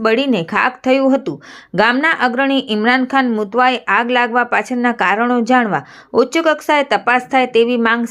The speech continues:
સાથે જિલ્લા સમાહર્તાને આવેદનપત્ર આપ્યું.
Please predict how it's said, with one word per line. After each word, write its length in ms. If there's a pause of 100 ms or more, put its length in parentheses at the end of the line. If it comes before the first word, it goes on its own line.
સાથે 260 (140)
જિલ્લા 340
સમાહર્તાને 800
આવેદનપત્ર 720
આપ્યું. 540